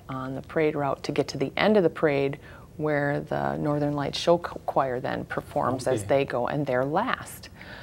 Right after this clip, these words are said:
Speaker 1: So a lot of those kids that you see that just didn't, went through the line with the marching band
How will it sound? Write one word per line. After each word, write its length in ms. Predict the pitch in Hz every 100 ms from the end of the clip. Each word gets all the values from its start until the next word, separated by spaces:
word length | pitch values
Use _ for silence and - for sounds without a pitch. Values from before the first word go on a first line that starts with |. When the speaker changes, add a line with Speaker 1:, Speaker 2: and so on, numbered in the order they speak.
| -
Speaker 1:
So 200 | - 170
a 60 | 160
lot 300 | 156 151 170
of 80 | 196
those 220 | 214 196
kids 260 | - 208 -
that 160 | 196
you 140 | - 175
see 300 | - 185 165
that 160 | 147
just 300 | - 165 - -
didn't, 300 | 165 151 - - -
went 240 | 151 -
through 220 | - 160
the 180 | 147 147
line 340 | 147 147 139 147
with 140 | 147
the 60 | 147
marching 420 | 147 156 - 156
band 400 | 139 131 139 143